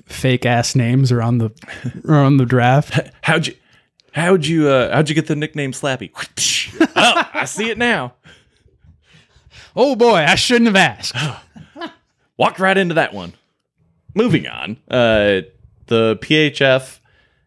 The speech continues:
Speaker 2: uh, they of the silent, mostly silent free agent process, f-,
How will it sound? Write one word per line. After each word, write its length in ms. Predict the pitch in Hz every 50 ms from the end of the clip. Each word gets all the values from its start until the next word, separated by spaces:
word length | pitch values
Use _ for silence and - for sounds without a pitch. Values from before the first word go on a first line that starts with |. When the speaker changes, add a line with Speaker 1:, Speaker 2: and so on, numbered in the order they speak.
| _ _ _
Speaker 2:
uh, 380 | - 117 113 107 101 98 92 90 - _
they 560 | - 95 98 98 98 101 120 135 151 175 170 151
of 280 | 135 135 120 107 101
the 260 | 95 110 101 98 95
silent, 760 | 87 - - - 143 160 196 220 135 98 - - - - - -
mostly 540 | 226 208 143 110 104 123 160 165 - - 131 110
silent 460 | - - 104 117 160 147 107 78 -
free 220 | - - 92 82
agent 320 | 78 76 73 - 73 - -
process, 720 | - 87 65 64 - - - 85 80 82 85 - - - - - _ _ _ _ _ _ _ _ _
f-, 260 | - - - - -